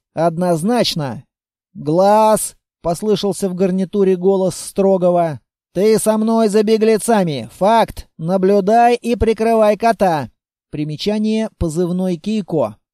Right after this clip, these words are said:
«Он на чистку!» Чистка подразумевала добить раненых и провести контроль. Не хотелось бы, уходя отсюда, получить пулю в спину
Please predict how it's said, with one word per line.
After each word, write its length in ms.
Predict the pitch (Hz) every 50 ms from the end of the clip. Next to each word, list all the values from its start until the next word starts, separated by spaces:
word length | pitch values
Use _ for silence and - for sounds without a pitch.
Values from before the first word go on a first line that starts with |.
| _ _ _
«Он 300 | 180 202 226 233 226 226
на 140 | 226 220
чистку!» 580 | - - 254 240 190 - - - 156 135 107 107 - _ _ _ _ _ _ _ _ _ -
Чистка 600 | - 254 277 294 277 - - - 254 254 247 233
подразумевала 1080 | - - 214 196 180 196 202 196 180 196 202 196 202 208 214 240 247 240 226 226 214
добить 440 | 180 196 196 196 190 214 208 180 - 190
раненых 580 | 196 226 247 254 247 233 208 202 175 - -
и 60 | 170
провести 580 | 160 175 170 180 185 196 190 - - - 226 220
контроль. 840 | - - 226 220 208 208 196 226 226 247 208 156 127 117 107 - - _ _ _
Не 140 | - 240 247
хотелось 640 | - 277 277 226 - 277 247 202 175 160 139 143
бы, 100 | 143 151
уходя 500 | 156 156 - - 190 190 175 180 165 151
отсюда, 440 | 147 - - - 277 277 202 160 -
получить 560 | - 147 151 165 165 151 - 233 202 - -
пулю 340 | - 233 226 214 196 175 151
в 60 | 120
спину 580 | - - - - 277 262 226 170 131 110 -